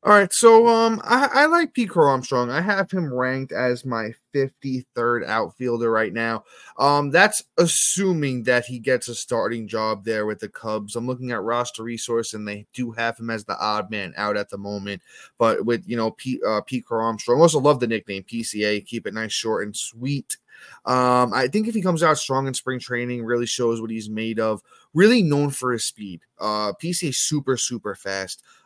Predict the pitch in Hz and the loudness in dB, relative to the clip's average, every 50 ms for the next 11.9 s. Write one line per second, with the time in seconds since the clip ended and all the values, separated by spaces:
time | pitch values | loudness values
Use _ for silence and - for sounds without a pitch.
0 | _ - 107 110 110 110 113 131 131 123 123 - - - 147 143 147 139 139 131 | _ -4 -2 0 0 0 2 0 0 0 0 -4 -2 0 2 2 2 0 -2 -4
1 | - - 131 127 117 131 127 120 - - - 127 127 127 127 120 - - 123 123 | -2 0 0 0 0 -2 -4 -4 -6 -6 -4 -2 -2 0 0 -2 -4 -6 -4 -6
2 | 127 117 117 120 120 120 120 120 120 120 117 117 113 90 73 104 117 117 110 - | -6 -4 -4 -4 -4 -4 -4 -4 -4 -4 -4 -6 -8 -8 -8 -6 -6 -6 -8 -8
3 | - 127 127 127 123 - 127 123 120 113 - 117 120 120 120 117 113 113 113 117 | -6 -6 -6 -4 -6 -6 -6 -8 -8 -8 -8 -6 -6 -4 -4 -4 -2 -2 -2 -2
4 | 113 113 110 - 120 113 107 113 101 90 - - 117 113 107 113 113 107 113 117 | -2 -4 -6 -6 -8 -8 -8 -8 -8 -8 -6 -4 -2 -2 -2 -4 -6 -4 -4 -2
5 | 117 113 113 110 107 - _ _ _ - - _ - 117 120 117 - - 135 131 | -2 -2 -4 -6 -8 -10 _ _ _ -20 -14 _ 0 2 2 2 0 -2 -4 -4
6 | 131 117 - 123 120 113 107 - - 127 120 117 117 117 113 113 117 117 117 117 | -4 -4 -6 -6 -6 -6 -6 -6 -4 -2 -2 -2 -2 -2 -2 0 0 0 0 -2
7 | 117 110 - 104 120 117 113 113 107 110 113 113 113 107 113 113 107 - - 110 | -4 -4 -6 -8 -8 -6 -6 -6 -6 -4 -6 -6 -4 -4 -6 -6 -6 -6 -6 -6
8 | 104 98 - - - - 135 135 131 123 - - 127 127 123 120 120 - - - | -8 -8 -12 -12 -10 -6 -4 -4 -4 -4 -4 0 2 2 2 2 0 -2 -10 -16
9 | - - - - - 147 135 127 - 175 165 147 131 - - 135 131 123 - 123 | -20 -18 -6 0 4 4 4 4 4 2 2 2 0 0 0 -2 -2 -2 -2 -2
10 | 120 113 110 - - 117 113 - 117 113 110 107 104 - - 107 104 104 - - | -2 -2 -2 0 0 0 0 0 -2 -4 -4 -4 -6 -8 -6 -6 -6 -4 -4 -4
11 | 107 104 - 101 - - 113 104 98 - - 104 101 98 101 101 98 | -6 -6 -6 -12 -14 -10 -10 -8 -6 -6 -4 0 0 2 2 2 2